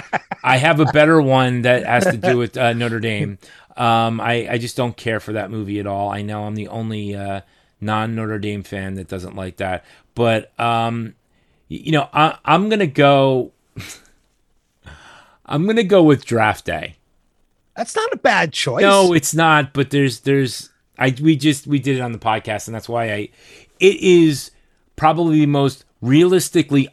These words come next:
Speaker 2: unrealistic
Speaker 1: <laughs>
Speaker 2: movie ever. And we rail it, but I love every second of it. Um, it's basically the Cleveland Super Bowl that they've never had, because it's the most exciting thing that they've had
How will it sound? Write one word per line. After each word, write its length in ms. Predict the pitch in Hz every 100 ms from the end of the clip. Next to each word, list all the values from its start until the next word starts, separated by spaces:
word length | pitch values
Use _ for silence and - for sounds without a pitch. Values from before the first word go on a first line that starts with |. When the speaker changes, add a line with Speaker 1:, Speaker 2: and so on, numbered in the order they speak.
| -
Speaker 2:
unrealistic 1040 | 135 143 135 131 120 127 - 151 143 -
Speaker 1:
<laughs> 400 | 160 135 160 - 170
Speaker 2:
movie 580 | 151 143 139 160 160 - _ - -
ever. 560 | 139 123 139 147 143 - _
And 260 | - 156 151
we 140 | 170
rail 460 | 143 120 123 127 139
it, 200 | 160 -
but 140 | 147 -
I 160 | 147
love 400 | 143 139 139 117 - 143
every 300 | 131 120 127
second 400 | - 120 131 127
of 140 | 127
it. 220 | 147 - _ _ _ _ -
Um, 580 | 139 131 127 120 120 - _ _ _ _
it's 180 | - 147
basically 720 | - 165 156 175 135 147 135
the 260 | 127 131 127
Cleveland 520 | - 147 143 120 120
Super 300 | - 127 113
Bowl 360 | 95 90 87 - _
that 180 | 113 113
they've 200 | 110 98
never 300 | 110 98 98
had, 340 | 101 73 - _ _ _ _ _ _
because 540 | - 139 147 131 123 -
it's 180 | 147
the 80 | -
most 240 | 135 127 131
exciting 460 | - 139 135 135
thing 180 | - 131
that 140 | 120
they've 180 | 123 117
had 480 | 113 113 117 127 123